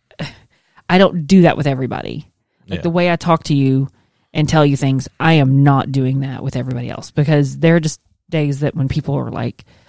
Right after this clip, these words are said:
Speaker 1: talking about things, I choose to say nothing because I couldn't even begin to, like, explain things to others. So I'm like,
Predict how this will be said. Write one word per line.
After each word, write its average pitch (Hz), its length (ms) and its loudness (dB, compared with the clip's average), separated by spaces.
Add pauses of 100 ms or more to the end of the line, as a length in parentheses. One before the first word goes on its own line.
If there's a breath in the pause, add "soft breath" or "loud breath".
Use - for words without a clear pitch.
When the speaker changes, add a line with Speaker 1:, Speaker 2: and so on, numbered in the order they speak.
(120 soft breath)
Speaker 1:
talking 160 260 2
about 120 100 2
things, 131 200 -2
I 135 100 -2
choose 135 300 -2
to 135 80 -8
say 127 160 -4
nothing 131 320 -2
because 131 380 -2
I - 80 -4
couldn't - 260 -4
even 143 180 0
begin 143 720 -6 (720 soft breath)
to, 170 100 -2
like, 139 240 -2
explain 135 520 -4
things 139 340 0
to - 120 -6
others. 135 340 0
So 135 80 -2
I'm 131 80 -2
like, 135 160 -4